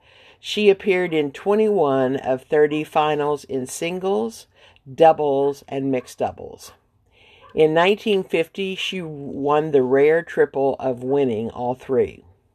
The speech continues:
Bruff won the U S Open title in nineteen forty-seven and was runner-up five times. She only appeared in the nineteen fifty Australian Open, winning both doubles, singles, and doubles.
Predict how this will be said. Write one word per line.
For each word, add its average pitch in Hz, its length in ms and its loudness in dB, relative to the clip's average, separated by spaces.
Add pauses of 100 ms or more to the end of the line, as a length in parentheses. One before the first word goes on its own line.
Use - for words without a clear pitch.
(1400)
Bruff 240 320 6
won 190 260 2
the 170 160 -2
U 170 200 0
S 170 200 0
Open 170 260 -2
title 139 380 0
in 135 240 -2
nineteen 170 560 -4
forty-seven 143 840 -4 (500)
and 143 180 0
was 135 200 2
runner-up 147 800 0
five 127 380 2
times. - 720 -12 (340)
She 180 300 0
only 240 360 2
appeared 151 640 2
in 139 240 -4
the 139 100 0
nineteen 147 640 -4
fifty 180 480 -6
Australian 170 720 0
Open, 120 520 -4 (340)
winning 156 420 2
both 135 320 0
doubles, 143 640 0
singles, 175 580 -2
and 143 240 -6
doubles. - 600 -2